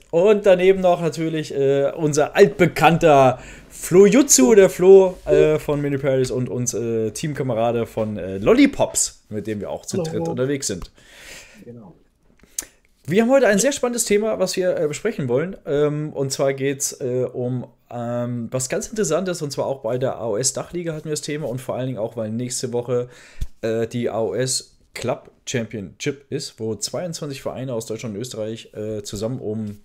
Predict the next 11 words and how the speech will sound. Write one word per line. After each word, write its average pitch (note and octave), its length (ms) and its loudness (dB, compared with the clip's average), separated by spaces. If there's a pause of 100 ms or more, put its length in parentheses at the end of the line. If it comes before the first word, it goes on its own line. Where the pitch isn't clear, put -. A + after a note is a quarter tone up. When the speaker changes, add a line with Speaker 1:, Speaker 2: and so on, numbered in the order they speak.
(100)
Speaker 1:
die F#2+ 60 -10
Meisterschaft, A#2 800 -8
äh, G#2 240 -8
der F#2 180 -12
Dach-, - 340 -16 (460)
äh, G2 460 -6
Gruppe G2 280 -12
spielen, B2+ 480 -10
also G2 140 -12
der F#2+ 80 -8
Community, A#2+ 600 -12